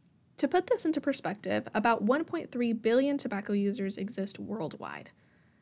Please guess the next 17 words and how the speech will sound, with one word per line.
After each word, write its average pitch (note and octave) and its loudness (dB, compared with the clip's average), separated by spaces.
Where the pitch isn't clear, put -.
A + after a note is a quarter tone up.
Although C#4 6
that G4+ 2
number B3+ 8
is A#3 4
alarming, C4 4
what's A3 0
most E4 4
frightening G3 0
is A#3 -2
that A3+ -2
that D4 0
number B3+ 2
would A#3+ 2
be A#3+ 2
much, A#3 2
much G3+ 2
larger G#3+ -2